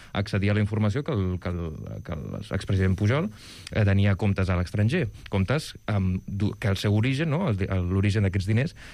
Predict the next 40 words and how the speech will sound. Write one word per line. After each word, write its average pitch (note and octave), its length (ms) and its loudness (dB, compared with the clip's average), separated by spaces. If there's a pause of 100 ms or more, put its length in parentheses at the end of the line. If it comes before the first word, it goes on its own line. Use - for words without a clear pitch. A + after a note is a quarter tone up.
(100)
encara G#2 240 2
està G#2 160 0
per F#2+ 160 2
esclarir, A#2+ 400 2
però G2 160 2
no F#2+ 160 2
té F2+ 80 0
bona E2+ 160 0
pinta. F2+ 320 -2 (400)
Ara F#3 160 2
bé, A#2 160 0 (720)
ara C3+ 160 0
bé, G#2+ 160 -2
recórrer B2 560 -2
a - 20 0
certes C#3 380 -4
tècniques G#2 480 0
o - 20 2
fins G2+ 200 2
i - 20 0
tot C3+ 160 0
recórrer G#2+ 400 0
a G2 80 -2
certs G#2+ 320 -2
personatges G#2+ 480 0
com F#2+ 140 2
és G2+ 100 2
el, F#2+ 140 2 (100)
el F#2+ 160 4
comissari G2+ 320 2
Villarejo, C3 340 0
jo A2+ 140 0
crec A2 160 -2
que A2+ 80 2
és G#2 80 0
un G2 160 4
error. - 180 -2
És A#2 140 2
un C3+ 80 2
error C3+ 160 0